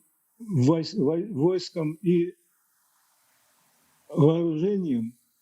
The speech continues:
что просто так там ничего не произойдет. Ну, например, в двадцать втором году, когда напала, не, в четырнадцатом году, когда напала Россия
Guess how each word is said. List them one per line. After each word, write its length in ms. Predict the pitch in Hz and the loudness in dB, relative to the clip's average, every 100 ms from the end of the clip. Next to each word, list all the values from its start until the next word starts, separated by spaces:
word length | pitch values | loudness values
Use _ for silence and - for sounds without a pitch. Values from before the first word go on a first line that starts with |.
| _ _ _ _ | _ _ _ _
что 300 | - 180 185 | 4 4 4
просто 420 | 180 185 196 185 | 0 -2 0 -6
так 260 | 190 175 - | -4 -6 -4
там 180 | 175 170 | -4 -2
ничего 340 | 156 170 175 | -2 0 0
не 120 | 170 | 0
произойдет. 680 | 143 160 139 151 127 113 107 _ _ _ _ _ _ _ | -2 -2 0 2 2 0 -2 _ _ _ _ _ _ _
Ну, 120 | 175 | 4
например, 480 | 175 151 175 190 190 | 4 -2 0 0 -2
в 180 | 170 143 | -6 0
двадцать 340 | 170 175 - | 0 0 -2
втором 360 | - 175 180 175 | 2 2 2 0
году, 300 | 175 180 180 | 0 -2 -2
когда 560 | 170 151 170 170 185 _ _ _ _ _ - _ _ - | -2 0 -2 -2 -10 _ _ _ _ _ -20 _ _ 2
напала, 760 | 170 156 185 185 180 180 175 _ _ | 2 4 0 -2 -2 -8 -12 _ _
не, 180 | 160 160 | 2 2
в 80 | - | -2
четырнадцатом 600 | - 226 202 165 - 170 | 0 4 4 0 -6 -2
году, 240 | 165 156 | 0 -2
когда 420 | 156 160 175 165 _ _ _ _ _ | -4 0 0 0 _ _ _ _ _
напала 680 | 160 156 190 180 175 180 - _ _ _ _ - | 2 4 2 2 -4 -8 -14 _ _ _ _ 2
Россия 720 | 170 165 202 196 175 170 | 2 4 0 0 0 -4